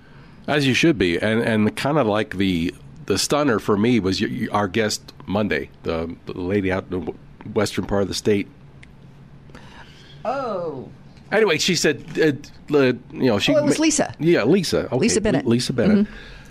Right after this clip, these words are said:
Speaker 1: Don't be, uh, too quick to say that this issue in terms of, you know, like, voter rolls and stuff like that is, is a Democratic issue.
Speaker 2: A Democrat.
Speaker 1: A de-, Democrat. I caught myself.
Speaker 2: <laughs>
Speaker 1: A Democrat issue only. The Republicans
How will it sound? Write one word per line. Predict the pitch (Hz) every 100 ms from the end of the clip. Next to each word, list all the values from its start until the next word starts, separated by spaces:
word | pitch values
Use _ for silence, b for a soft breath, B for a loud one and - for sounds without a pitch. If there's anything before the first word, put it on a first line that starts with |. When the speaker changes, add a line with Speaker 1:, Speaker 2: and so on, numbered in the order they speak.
| B B - - - - - - -
Speaker 1:
Don't | 156 208 -
be, | 147 143 135 131 -
uh, | 110 101
too | - 208
quick | - 156 127
to | 117
say | 135 120
that | 107 107
this | 123 -
issue | 127 123 120 101 95
in | 110 101
terms | 98 117 107
of, | 104 101 -
you | 104
know, | 82
like, | 87 85
voter | 107 117
rolls | 104 98 92
and | 95
stuff | - 110 -
like | 104 -
that | 120 107
is, | 107 101 - -
is | 95
a | 98 92
Democratic | 120 120 113 - 113 104 - -
issue. | - 98 - 104 95 -
Speaker 2:
A | 143
Democrat. | 147 156 147
Speaker 1:
A | -
de-, |
Democrat. | 104 104 117 131 131 123 165
I |
caught | 156 139
myself. | 151 156 101 95 151
Speaker 2:
<laughs> | 151 151
Speaker 1:
A | 104
Democrat | 135 147 160 127 117
issue | 110 - 101
only. | 107 101 80
The | 92
Republicans | 110 131 156 160 160 151 143 131